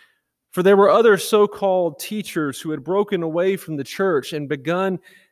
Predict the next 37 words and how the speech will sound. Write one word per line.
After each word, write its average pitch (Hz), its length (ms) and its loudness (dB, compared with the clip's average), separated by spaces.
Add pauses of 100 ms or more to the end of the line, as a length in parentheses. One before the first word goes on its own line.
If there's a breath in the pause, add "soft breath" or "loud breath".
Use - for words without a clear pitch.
(100 soft breath)
teaching 165 680 -4 (280 soft breath)
that 170 140 2
Jesus 226 400 -2
only 247 380 0
seemed 277 500 0
to 226 80 -6
be 180 160 -4
human, 110 580 -4 (680)
that 175 80 -10
Jesus 220 360 -4
only 240 360 0
seemed 247 520 0
to - 100 -8
suffer 170 460 0
and 139 200 -2
die, 113 480 -2 (300 soft breath)
and 170 80 -6
that 180 60 0
Jesus 202 460 -2
only 208 360 2
seemed 240 500 0
to 196 100 -6
be 185 120 -2
raised 180 380 2
up 175 200 0
in 160 100 -2
a 156 80 -2
real 175 360 0
human 170 520 -4
body. 123 500 -2 (280 loud breath)
What 208 160 4
we 226 140 4
were 185 140 2
seeing 208 480 4
was 175 180 4
a 151 60 -2
spirit, - 640 -2